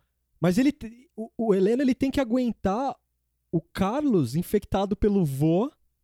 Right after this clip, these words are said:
porque o, o rolou, esqueci de botar no giro, mas o, teve uma demonstração aberta pra, pra jornalistas ver de como a segurança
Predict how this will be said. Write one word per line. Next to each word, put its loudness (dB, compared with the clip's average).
porque 4
o, 6
o 2
rolou, 2
esqueci -8
de -2
botar -2
no -2
giro, -2
mas -2
o, -12
teve 0
uma 0
demonstração -2
aberta -2
pra, -4
pra -2
jornalistas -2
ver 2
de -2
como 0
a 0
segurança 0